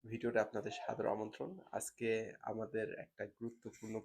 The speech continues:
প্রশ্ন নিয়ে আমরা আলোচনা করব কিংবা কথা বলবো। অনেকেই প্রশ্ন করেন যে, "ভাইয়া, আপনাদের কোর্সটা আমি কেন করব? মানে, এই কোর্সটা করলে আমার লাভটা কি?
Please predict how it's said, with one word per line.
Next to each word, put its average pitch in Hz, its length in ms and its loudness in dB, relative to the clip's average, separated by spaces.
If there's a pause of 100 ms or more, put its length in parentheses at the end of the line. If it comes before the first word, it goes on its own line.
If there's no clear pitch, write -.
প্রশ্ন 113 340 -2
নিয়ে 131 140 6
আমরা 117 400 8
আলোচনা 113 380 0
করব 117 260 -4
কিংবা 107 200 -4
কথা 104 320 -2
বলবো। 120 280 -6 (580)
অনেকেই 156 320 2
প্রশ্ন 160 240 -2
করেন 156 160 4
যে, 151 80 4
"ভাইয়া, 139 340 4
আপনাদের 165 520 0
কোর্সটা 156 440 -2
আমি 160 160 2
কেন 160 340 2
করব? - 380 -6 (500)
মানে, 110 160 2
এই 120 180 0
কোর্সটা 131 380 -4
করলে 131 180 -2
আমার 123 160 2
লাভটা 104 560 4
কি? - 180 -16